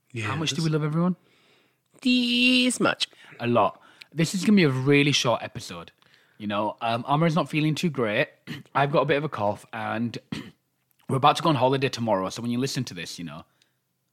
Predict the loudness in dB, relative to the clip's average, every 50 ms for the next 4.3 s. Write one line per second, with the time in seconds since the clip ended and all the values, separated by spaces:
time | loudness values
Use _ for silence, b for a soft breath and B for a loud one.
0 | _ _ _ -18 -18 _ -6 -4 -4 -2 -2 -2 -2 -4 -4 -6 _ _ _ -2
1 | -2 -2 -2 -2 -10 -14 -16 _ _ _ _ _ _ _ _ _ _ _ b b
2 | b b b b b b b b b 0 4 6 8 8 8 8 8 8 8 8
3 | 6 6 6 4 4 4 4 6 4 4 4 4 4 6 4 4 4 2 -4 -4
4 | -4 -8 -8 -8 -10 -14